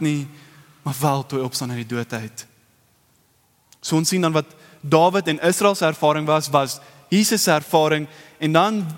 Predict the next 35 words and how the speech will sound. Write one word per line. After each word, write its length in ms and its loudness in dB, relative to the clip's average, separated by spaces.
neem 320 0
ek 120 -10
aan, 280 4
dit 160 0
sal 160 2
dan 220 0
ons 300 2
ervaring 520 0
wees. 400 -4
En 120 0
Jesus 280 0
sê 220 2
dit 140 -4
ook. 320 0
Johannes 320 2
sestien 320 0
vers 200 2
drieëndertig 600 0
sê 160 0
hy, 160 2
"I 160 4
have 140 0
said 340 2
these 240 0
things 280 0
to 100 -4
you," 340 2
hy 80 0
verwys 440 0
na 80 -6
sy 140 -2
kruisdood, 760 -2
"that 220 2
in 300 2
me 440 2